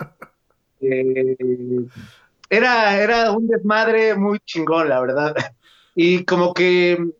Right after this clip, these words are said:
me dijo, "Oye, pues, ¿no quieres venir a tocar conmigo? Este, tengo algunas canciones". Bueno, primero nos hicimos amigos y me dijo, "Oye, pues,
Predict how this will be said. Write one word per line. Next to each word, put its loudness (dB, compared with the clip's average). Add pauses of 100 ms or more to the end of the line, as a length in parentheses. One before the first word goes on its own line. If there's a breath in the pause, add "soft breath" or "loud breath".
(140)
me -2
dijo, 0
"Oye, 2
pues, -2
¿no 2
quieres 0
venir 0
a -2
tocar -2
conmigo? 0
Este, -4 (160)
tengo 0
algunas 0
canciones". -2 (540)
Bueno, 2
primero 2
nos 0
hicimos 0
amigos 0
y -4
me -2
dijo, 0
"Oye, 0
pues, -8